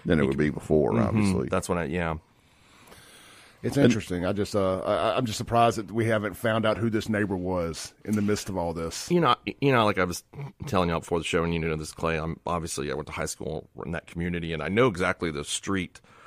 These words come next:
Speaker 2: where this happened. And I mean, it's not, th-, they're,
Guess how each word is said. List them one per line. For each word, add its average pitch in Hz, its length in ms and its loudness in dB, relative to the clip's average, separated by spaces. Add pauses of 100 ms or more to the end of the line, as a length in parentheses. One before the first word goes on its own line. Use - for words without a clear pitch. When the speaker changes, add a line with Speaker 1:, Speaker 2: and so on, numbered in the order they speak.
(200)
Speaker 2:
where 92 160 2
this 85 160 0
happened. 85 640 0
And 87 240 0
I 80 60 0
mean, 95 160 0
it's 98 180 -2
not, 113 220 2 (960)
th-, 131 160 0
they're, 120 320 -2